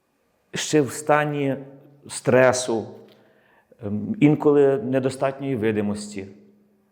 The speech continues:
темної пори доби, наприклад, і так далі, ми можемо не знати точної місць-, е, точного місця у-,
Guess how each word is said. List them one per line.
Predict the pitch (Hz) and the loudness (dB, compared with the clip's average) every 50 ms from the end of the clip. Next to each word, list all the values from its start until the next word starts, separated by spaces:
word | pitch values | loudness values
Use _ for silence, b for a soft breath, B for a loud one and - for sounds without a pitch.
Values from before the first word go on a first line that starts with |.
| _ _ _ - _ _ | _ _ _ -20 _ _
темної | - 127 123 139 147 143 143 139 | 2 4 4 4 2 0 -2 -2
пори | - 143 135 143 | 0 0 0 2
доби, | 127 117 107 92 107 107 | 2 0 0 0 -2 -4
наприклад, | 107 98 101 104 95 87 - 98 90 92 | -4 -6 -6 -6 -8 -6 -6 -8 -8 -6
і | 98 | -6
так | - 107 95 98 | -4 -6 -4 -2
далі, | 120 139 151 160 131 101 B B B B B - | -2 -2 -2 -2 -4 -6 B B B B B -2
ми | 95 107 135 147 | 2 2 4 4
можемо | 151 156 156 135 143 143 143 143 135 - - - - - - - - _ _ | 4 2 0 0 -2 -4 -2 -4 -4 -4 -6 -12 -20 -20 -20 -20 -20 _ _
не | - 113 123 143 139 | 2 4 6 6 6
знати | 117 113 131 147 165 185 180 - 139 | 6 2 0 0 0 -2 0 -2 -4
точної | 123 - - - 156 151 165 165 - - - 131 123 120 117 113 | -4 -4 -4 0 2 2 2 2 -2 -6 -8 -6 -4 -4 -4 -4
місць-, | 117 123 135 151 143 - - - - 117 | -2 -2 -2 -4 -4 -8 -12 -10 -6 -6
е, | 113 110 | -6 -2
точного | 113 - 160 160 165 143 131 123 | 2 2 2 2 2 0 0 0
місця | 117 127 147 135 - - 131 | 0 0 -2 -6 -8 -8 -8
у-, | 131 | -8